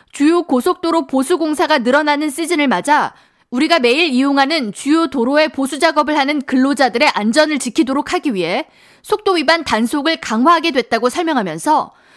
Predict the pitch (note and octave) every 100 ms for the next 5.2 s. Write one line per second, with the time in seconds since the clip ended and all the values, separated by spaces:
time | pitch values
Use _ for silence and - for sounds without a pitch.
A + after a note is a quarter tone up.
0 | _ - D4 D#4 D#4 F4+ G3 - - -
1 | C4 F4 F4 D#4 E4 E4+ G#4 G4 F4+ F4+
2 | - A3 D#4 D#4 D#4+ D#4 C4 D#4 B3+ G#3+
3 | C4+ B3+ B3+ A3 C#4+ A#3+ - - - C4+
4 | D#4 D#4+ E4 A#3+ B3+ D#4+ D4+ C#4 G3 F3
5 | D3+